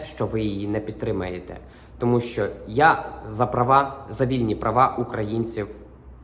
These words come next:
як в Україні, так і за кордоном. Ну і я казав, ми будемо йти до кінця, допоки цю заборону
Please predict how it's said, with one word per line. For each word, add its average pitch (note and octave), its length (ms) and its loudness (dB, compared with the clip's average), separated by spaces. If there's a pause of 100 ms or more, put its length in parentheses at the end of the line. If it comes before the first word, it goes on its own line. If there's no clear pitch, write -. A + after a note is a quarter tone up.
(300)
як C#3 280 2
в B2 40 0
Україні, B2 540 -2 (600)
так A#2+ 180 0
і C3 40 6
за A#2 140 2
кордоном. F#2+ 540 -2 (180)
Ну A2+ 120 2
і A#2+ 80 4
я A2+ 120 2
казав, G#2 500 -4
ми A#2 120 2
будемо A2 400 2
йти A2 440 -2
до A#2 80 0
кінця, C3 480 0 (300)
допоки A#2 400 -2 (120)
цю A#2+ 200 -2
заборону A2 480 2